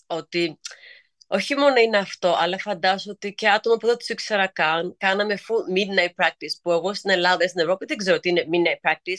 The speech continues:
πας eight P M and you finish eight A M. Στο κάθε φορά που έμπαινε στο στούντιο και άνοιγες την πόρτα, και μιλάμε τώρα για διάσημους χορευτές πάλι σήμερα, σταματάγανε όλοι, they would just turn back and be like, "Νιώσε,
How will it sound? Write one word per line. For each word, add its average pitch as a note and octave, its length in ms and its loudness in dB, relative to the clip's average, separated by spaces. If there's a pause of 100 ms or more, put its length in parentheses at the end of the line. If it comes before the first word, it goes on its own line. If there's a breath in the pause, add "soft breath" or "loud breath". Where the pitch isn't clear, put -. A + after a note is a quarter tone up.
πας F#3+ 200 0
eight G3 320 -4
P F3+ 140 4
M - 20 -2
and G#3+ 160 -4
you G3 60 -6 (120)
finish G#3 160 -4 (100)
eight F3+ 200 0
A F3+ 220 4
M. C#3+ 40 -18 (800 soft breath)
Στο - 260 -2
κάθε - 180 2 (300)
φορά A3+ 160 4
που G#3+ 80 0
έμπαινε G#3+ 300 2
στο F#3+ 180 -10
στούντιο G3 320 -2
και F#3+ 120 2
άνοιγες G#3 260 2
την F3+ 160 -8
πόρτα, E3 380 -2
και G3+ 160 -4
μιλάμε A3 300 0
τώρα A3+ 200 2
για G3+ 320 2 (100)
διάσημους F3+ 400 -2
χορευτές D#3 340 -8
πάλι D#3+ 260 0
σήμερα, F3 320 -2
σταματάγανε G3+ 720 2
όλοι, F3 420 0 (380 loud breath)
they F#3+ 100 6
would F#3 160 0
just G#3 160 0 (220)
turn G3 200 4
back G3 220 4
and G#3 120 -2
be G#3 80 -6
like, F#3+ 120 -6
"Νιώσε, G#3 440 2